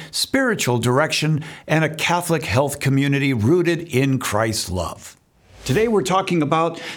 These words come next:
the exile, and if you have your Bible timeline chart,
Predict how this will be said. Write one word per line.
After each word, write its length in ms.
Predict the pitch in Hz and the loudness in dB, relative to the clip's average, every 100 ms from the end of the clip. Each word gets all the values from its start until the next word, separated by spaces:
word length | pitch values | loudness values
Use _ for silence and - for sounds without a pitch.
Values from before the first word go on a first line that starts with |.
| - | 2
the 300 | 139 151 147 | 2 2 0
exile, 760 | 127 - - 123 117 139 180 - | 0 0 -2 0 2 0 -4 -2
and 180 | 98 120 | 0 0
if 140 | 127 | 0
you 80 | 113 | 0
have 280 | 107 151 147 | 2 0 0
your 280 | 117 139 139 | 0 0 0
Bible 340 | 107 135 135 | 0 0 0
timeline 460 | 127 131 131 127 117 | 0 2 2 2 2
chart, 260 | 117 127 | 2 0